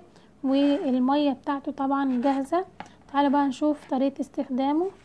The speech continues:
وازاي انا بعمله وازاي انا بستعمله، تمام؟ اول حاجة هبدأ فيها هي مية،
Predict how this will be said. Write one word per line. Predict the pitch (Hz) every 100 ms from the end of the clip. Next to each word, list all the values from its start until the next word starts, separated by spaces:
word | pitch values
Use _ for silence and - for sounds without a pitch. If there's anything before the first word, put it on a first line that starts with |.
| -
وازاي | 254 233 269 262
انا | 254
بعمله | 240 240 262 311
وازاي | 277 240 294 277
انا | 262 247
بستعمله، | 226 - 247 240 269 349 381 - - - -
تمام؟ | 254 262 349 - - - - - - - - - - - _ - - - - - - - 349
اول | 330 -
حاجة | 320 285 277
هبدأ | 294 269 254
فيها | - 294 311 320 277
هي | 294 294 302
مية، | 262 269 285